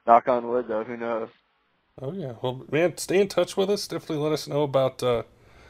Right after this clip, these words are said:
Speaker 2: Gauntlet Challenge, or we do, uh, the N H R D A event. I think it's in May or June here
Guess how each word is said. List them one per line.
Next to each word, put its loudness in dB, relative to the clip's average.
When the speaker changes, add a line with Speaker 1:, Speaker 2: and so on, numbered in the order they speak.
Speaker 2:
Gauntlet 0
Challenge, 0
or -2
we -10
do, -2
uh, 0
the -8
N -4
H -6
R -4
D -6
A 0
event. -4
I -16
think -16
it's -8
in -8
May -6
or -4
June -4
here -10